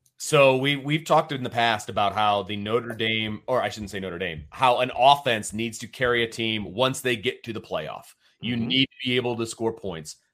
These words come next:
Speaker 1: I think this offense can score points, so my bold prediction is that the offense will average thirty-nine or more points
Speaker 2: Ooh,
Speaker 1: a game.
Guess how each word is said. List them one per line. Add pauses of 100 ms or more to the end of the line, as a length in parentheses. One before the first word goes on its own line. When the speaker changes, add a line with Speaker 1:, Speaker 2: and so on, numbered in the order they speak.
(120)
Speaker 1:
I
think
this
offense
can
score
points,
so
my
bold
prediction (460)
is
that
the
offense
will
average (220)
thirty-nine (100)
or
more (100)
points
Speaker 2:
Ooh,
Speaker 1:
a
game.